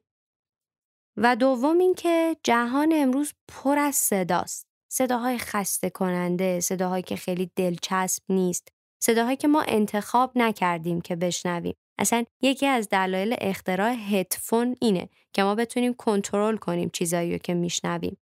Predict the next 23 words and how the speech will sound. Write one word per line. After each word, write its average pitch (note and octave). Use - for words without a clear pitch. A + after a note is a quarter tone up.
ما E4+
بیشتر C4+
از C#4+
این C4+
که C4
بشنویم، F#3+
داریم F#3+
سعی B3+
می‌کنیم B3+
نشنویم، E3+
داریم F3
سعی G3+
می‌کنیم G#3+
خودمون G#3
رو G#3+
در G3
معرض F#3+
صداهایی F#3
که G3
دلمون F3
نمیخواد F3
قرار F3+
ندیم. F3